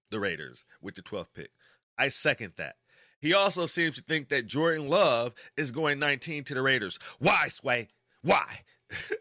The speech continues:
I just wanted to, I, I, uh, uh,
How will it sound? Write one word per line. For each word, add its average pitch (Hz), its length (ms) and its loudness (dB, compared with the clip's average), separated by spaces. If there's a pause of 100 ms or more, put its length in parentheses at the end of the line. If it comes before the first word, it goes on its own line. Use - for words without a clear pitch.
(1400)
I 175 160 6
just 185 160 2
wanted 180 280 2
to, 160 180 0
I, 180 200 6
I, 190 140 2 (360)
uh, 202 220 -6 (300)
uh, 175 200 -6